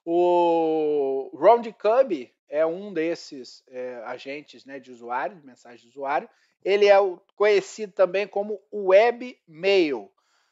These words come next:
tá? Porque nós podemos ter um mua instalado na máquina do usuário, que seria um Thunderbird da vida, tá? Ele usando o imap, não tem problema, eu posso usar o Thunderbird instalado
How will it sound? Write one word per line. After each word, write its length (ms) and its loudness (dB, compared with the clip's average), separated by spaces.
tá? 160 2
Porque 400 0
nós 180 0
podemos 520 0
ter 280 0
um 120 -6
mua 580 0
instalado 800 4
na 160 -6
máquina 460 -4
do 100 -20
usuário, 460 0
que 60 -18
seria 200 -8
um 120 -14
Thunderbird 920 -4
da 140 0
vida, 440 -10
tá? 320 -2
Ele 320 -6
usando 340 2
o 60 -4
imap, 560 0
não 120 -8
tem 120 -6
problema, 400 -2
eu 40 -2
posso 280 -6
usar 120 -6
o 60 -4
Thunderbird 560 -6
instalado 640 -4